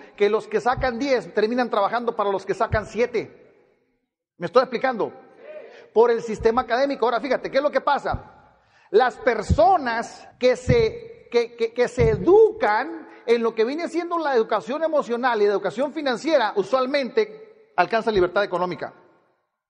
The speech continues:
No tanto las personas que se educan académicamente ni profesionalmente. O sea, ahora, no estoy diciendo que esas educaciones sean malas.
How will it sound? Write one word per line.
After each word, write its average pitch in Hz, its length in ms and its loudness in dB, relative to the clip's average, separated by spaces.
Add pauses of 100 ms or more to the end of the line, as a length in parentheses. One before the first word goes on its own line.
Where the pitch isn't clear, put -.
(840)
No 277 280 2
tanto 320 300 0
las 285 160 0
personas 269 400 -2
que 262 100 -6
se 208 120 -2
educan 247 260 0
académicamente 220 680 -2
ni 214 80 -2
profesionalmente. 180 720 -6
O 135 40 -4
sea, - 180 -2 (100)
ahora, 190 400 4
no 196 260 0
estoy 330 320 -2
diciendo 320 540 -2
que 233 100 0
esas 269 220 -2
educaciones 240 520 -6
sean 247 160 -4
malas. 226 480 -2